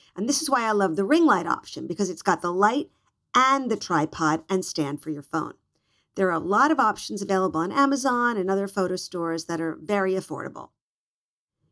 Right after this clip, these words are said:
You always want to make sure you're filming horizontal. This is a mistake so many actors make. They film vertically.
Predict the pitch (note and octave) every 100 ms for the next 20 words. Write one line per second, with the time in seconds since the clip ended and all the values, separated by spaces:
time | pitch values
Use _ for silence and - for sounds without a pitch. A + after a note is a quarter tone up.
0 | - G3+ - - D4 E4+ F4+ D#4 C#4+ B3+
1 | A#3 G#3+ G3 A3 G3+ F#3+ G3+ - F3+ F3+
2 | F#3 G3 F#3 E3 E3 E3 D#3 D#3 - -
3 | _ _ F3+ G3 B3 C4+ C#4 - G#3+ G3+
4 | - - - G3+ G3 G#3+ G#3 F#3+ F#3+ -
5 | D#3+ D#3 E3 D#3 F3+ F#3+ F3 - - F3
6 | E3+ - G3+ F#3 G3 G3+ - _ D3+ A3+
7 | B3+ C#4 E3+ -